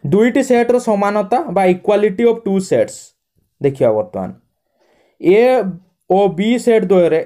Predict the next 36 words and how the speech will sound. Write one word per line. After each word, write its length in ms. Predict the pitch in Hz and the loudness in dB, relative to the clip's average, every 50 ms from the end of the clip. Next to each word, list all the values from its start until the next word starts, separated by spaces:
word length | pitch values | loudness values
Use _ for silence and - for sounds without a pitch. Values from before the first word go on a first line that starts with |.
| - - | -4 -2
ଏ 220 | 165 185 208 226 | 0 2 2 2
ସବସେଟ୍ 480 | 220 220 226 208 190 - - 220 220 233 | 0 0 -2 -2 -2 0 0 2 2 2
ଅଫ୍ 140 | 226 214 | 0 0
ବି 240 | 190 233 247 285 285 - - | -2 -4 -6 -6 -6 -8 -4
ଏବଂ 260 | 170 165 180 190 190 | -4 -2 0 0 0
ବି 260 | 185 156 190 220 247 247 | 0 -2 -2 -2 -2 -2
ସବସେଟ୍ 440 | - 240 196 - - 185 175 175 | 0 -2 -2 0 0 -2 0 2
ଅଫ୍ 140 | 175 156 160 - _ - | 0 0 -2 -6 _ -4
ଏ 120 | 156 165 175 180 | 0 2 2 2
ହେଲେ, 220 | 165 151 123 107 - - | 0 0 -4 -4 -4 0
ଏ 240 | 139 156 170 202 | 0 2 2 2
ସବସେଟ୍ 440 | 214 214 226 202 185 - 196 180 175 | 0 0 -2 -2 -2 -2 -2 0 0
ଅଫ୍ 160 | 165 156 139 | 0 -2 -2
ବି 160 | 127 139 160 196 320 339 - _ _ _ - | -6 -8 -8 -6 -8 -8 -12 _ _ _ -4
ଏବଂ 240 | 143 151 156 160 147 | -2 -2 -2 -2 -4
ବି 260 | 135 143 180 220 233 | -4 -2 0 0 0
ସବସେଟ୍ 420 | 233 214 185 185 - - 151 147 | 0 0 -2 0 0 -2 -2 0
ଅଫ୍ 160 | 147 - - - | -2 -4 -4 -6
ଏ 160 | - 156 170 185 190 | -4 -2 0 0 0
ହେଲେ 240 | 170 151 131 131 135 - _ _ _ _ _ - | 0 0 -2 -4 -4 -6 _ _ _ _ _ -6
ଏ 200 | 151 160 175 202 | -2 0 2 2
ଓ 220 | 220 208 202 190 | 2 2 2 2
ବି 280 | 175 147 147 175 190 196 | 0 0 -4 -6 -4 -4
ସେଟ୍ 280 | 185 - 180 175 170 165 | -4 -2 0 0 0 0
ଦ୍ୱୟ 240 | 143 165 151 135 127 | 0 0 0 0 0
ସମାନ। 360 | 127 - 135 120 113 104 95 98 - _ _ _ _ _ _ - | -4 -8 -8 -6 -6 -6 -8 -8 -12 _ _ _ _ _ _ -4
ତାହେଲେ 160 | - 143 160 | -2 0 0
ଆମେ 200 | 170 165 170 180 | 0 0 -2 -2
କ'ଣ 220 | 180 180 185 180 180 | -2 0 0 0 2
କହିବା? 280 | 180 185 185 185 220 330 370 - _ _ _ _ _ _ - | 2 2 2 2 2 0 -4 -8 _ _ _ _ _ _ -10
ନା 220 | 139 151 151 - - - | -6 -6 -6 -8 -8 -4
ଏ 160 | 143 156 170 180 214 254 370 339 - _ _ _ _ _ _ _ _ _ _ _ _ _ _ _ _ - | -2 0 2 2 2 0 0 -4 -8 _ _ _ _ _ _ _ _ _ _ _ _ _ _ _ _ -10
ଇକ୍ୱାଲ୍ 480 | 156 147 143 - 160 156 151 151 147 | -10 -8 -4 -2 0 0 0 0 -2
ଟୁ 100 | 143 208 | -4 -8
ବି 280 | 202 151 143 143 127 120 | -8 -6 -6 -6 -6 -6
ହବ। 180 | 117 104 92 | -6 -6 -8